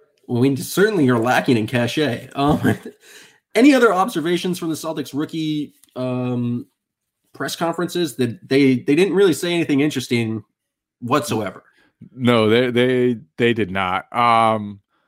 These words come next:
Speaker 2: I am struck by how quick the turnaround is going to be from these guys getting drafted to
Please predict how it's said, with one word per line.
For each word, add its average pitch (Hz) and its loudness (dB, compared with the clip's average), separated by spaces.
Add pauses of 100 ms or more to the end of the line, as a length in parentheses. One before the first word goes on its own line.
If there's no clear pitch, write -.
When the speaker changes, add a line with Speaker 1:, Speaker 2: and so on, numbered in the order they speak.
(360)
Speaker 2:
I 165 0
am 175 -2
struck 139 -4
by 113 -2
how 120 -4
quick 127 -6
the 113 -8
turnaround 101 -2
is 95 -10
going 101 -6
to 92 -12
be 95 -8
from 92 -4
these 127 0
guys 107 -4
getting 101 -6
drafted 101 -6
to 98 -4